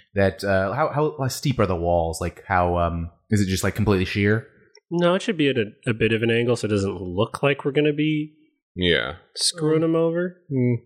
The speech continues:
Speaker 3: yeah, okay, okay.
Speaker 2: Like, a bit of a compromise.
Speaker 3: Yeah,
Speaker 2: Like,
Speaker 3: a bit of a compromise.
Speaker 2: like,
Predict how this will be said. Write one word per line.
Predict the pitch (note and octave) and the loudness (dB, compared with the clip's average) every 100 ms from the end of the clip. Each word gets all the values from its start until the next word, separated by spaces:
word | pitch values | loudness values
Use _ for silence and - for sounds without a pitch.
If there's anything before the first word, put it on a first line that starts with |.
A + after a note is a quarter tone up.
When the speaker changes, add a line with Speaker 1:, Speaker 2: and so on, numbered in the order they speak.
| - | 0
Speaker 3:
yeah, | B2 G#2+ A#2 | 2 2 2
okay, | A#2 D#2 F2 | 0 0 0
okay. | A2+ F#2+ D#2 E2+ - _ | -4 0 0 0 -6 _
Speaker 2:
Like, | - | -4
a | B2+ | -2
bit | A#2+ A#2+ | 0 0
of | |
a | A#2+ | -2
compromise. | - A#2+ A#2+ B2 B2+ B2 - - | 0 -2 0 0 0 -2 -10 -2
Speaker 3:
Yeah, | G2+ - | -2 0
Speaker 2:
Like, | D#2+ | 0
Speaker 3:
a | |
bit | E2+ | 2
of | D#2+ | 2
a | |
compromise. | - E2 D#2+ E2 E2 E2+ - _ | 0 -2 0 0 0 -2 -6 _
Speaker 2:
like, | A#2 - | -2 -2